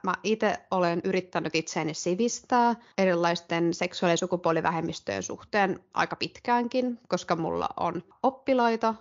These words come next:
jotka kuuluvat seksuaali- ja sukupuolivähemmistöihin. Mulla on aika vähän ystäviä ja kavereita jostain syystä, en tiedä miksi, mutta aika vähän on joitain siis kyllä.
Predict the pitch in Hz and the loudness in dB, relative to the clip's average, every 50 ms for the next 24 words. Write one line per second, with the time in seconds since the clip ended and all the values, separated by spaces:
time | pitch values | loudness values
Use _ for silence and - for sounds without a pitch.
0 | _ _ 196 190 - - - - 180 175 175 165 165 - 190 180 - - 190 170 | _ _ -10 -8 -8 -8 -4 -2 0 2 2 0 0 0 -4 -4 -2 -2 0 0
1 | 165 175 185 180 - 170 - 170 165 165 170 165 175 165 - 175 180 - - - | 0 0 0 -4 -4 -2 0 0 2 2 0 0 0 0 -2 -4 -4 -6 -6 -4
2 | 190 185 180 175 180 180 180 175 180 180 180 175 175 175 - _ _ - 220 269 | -4 -2 -2 0 0 0 0 0 2 2 2 2 0 -2 -4 _ _ -2 -2 2
3 | - 311 247 233 196 208 185 170 - 85 82 - - _ - 95 - - - - | 2 2 2 4 2 2 0 0 0 -2 -6 -8 -10 _ -8 -8 -8 -8 -8 -6
4 | - 85 90 90 90 90 90 - - 190 185 185 185 202 214 214 220 220 247 247 | -6 -4 -2 -2 0 0 0 0 0 -2 -2 0 -2 -2 -2 -2 0 0 0 -2
5 | - - _ _ _ _ - 180 175 - - - 165 156 160 90 - - - _ | -2 -6 _ _ _ _ -6 -6 -6 -6 -2 -2 0 0 0 -2 -6 -8 -14 _
6 | _ _ _ _ - - 196 - 196 - - 233 254 311 277 190 262 302 302 240 | _ _ _ _ -8 -6 -6 -6 -6 -4 -2 0 2 2 2 2 0 0 0 -2
7 | 170 165 156 - - - - - - 214 - _ - 247 - - _ _ _ - | -2 -4 -6 -8 -10 -12 -12 -10 -12 -14 -14 _ -8 -8 -8 -8 _ _ _ 0
8 | - 185 180 - 247 208 180 170 160 - - 262 294 320 294 208 160 151 - - | 2 2 4 4 2 2 2 2 0 0 2 2 2 2 2 2 0 -2 -2 -4
9 | - - - - - - - - - - - - 55 - - - - - - - | -6 -6 -6 -8 -10 -14 -16 -14 -10 -8 -8 -8 -8 -8 -10 -10 -10 -8 -6 -2
10 | 220 226 | -2 -2